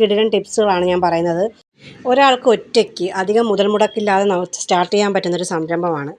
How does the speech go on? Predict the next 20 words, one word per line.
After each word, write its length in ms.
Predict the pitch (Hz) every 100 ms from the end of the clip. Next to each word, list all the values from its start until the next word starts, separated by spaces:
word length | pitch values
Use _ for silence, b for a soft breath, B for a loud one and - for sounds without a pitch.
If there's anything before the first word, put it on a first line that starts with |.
| _ -
ടൈലറിംഗ് 320 | 226 190 151
എന്ന് 120 | 139 135
പറയുന്നത്. 340 | 139 170 233 _ _ _ _
പരിശ്രമിച്ചാൽ 580 | 226 233 - 254 208 208
ഉറപ്പായിട്ട് 600 | 180 185 185 214 208 220
നിങ്ങൾക്കും 360 | 180 180 180 202
വിജയിക്കാം. 600 | 156 165 151 151 - - _ _ _ _ 247 220
ഒന്നാമതായിട്ട് 840 | 220 247 269 277 277 269 269 269
വേണ്ടുള്ളത്, 580 | 226 185 190 202 170 165
ഞാൻ 160 | 208 208
എപ്പോഴും 340 | - 226 240
എല്ലാ 200 | 196 214
വീഡിയോയിലും, 280 | 214 202 202
മിക്ക 180 | 190 226
വീഡിയോയിലും 300 | 220 214 208
പറയാറുള്ള 460 | 196 180 196 196
പോലെ, 300 | 190 165 180
നമ്മൾ 300 | 233 240 302
മെഷർമെന്റ്, 760 | 277 214 208 - 262 285 294 240
ഒരു, 300 | 190 190 220